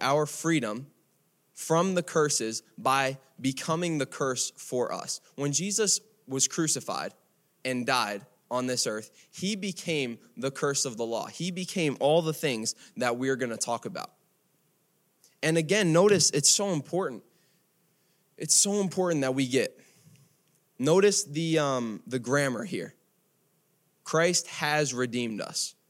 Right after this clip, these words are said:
Has redeemed. That's past tense. So all the things that we're gonna go through right now,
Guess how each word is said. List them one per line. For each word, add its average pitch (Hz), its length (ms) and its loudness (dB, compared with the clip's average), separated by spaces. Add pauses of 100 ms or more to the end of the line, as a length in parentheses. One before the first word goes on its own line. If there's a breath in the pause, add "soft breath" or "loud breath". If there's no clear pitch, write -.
(240)
Has 156 420 0
redeemed. 120 540 -4
That's 160 260 -2
past 151 520 -4 (120)
tense. - 440 -6 (300 soft breath)
So 160 160 2
all 175 280 4
the 208 100 0
things 190 300 0
that 151 160 4
we're 160 140 4
gonna 156 200 0
go 123 220 0
through 139 240 -4
right 123 220 0
now, 120 300 -2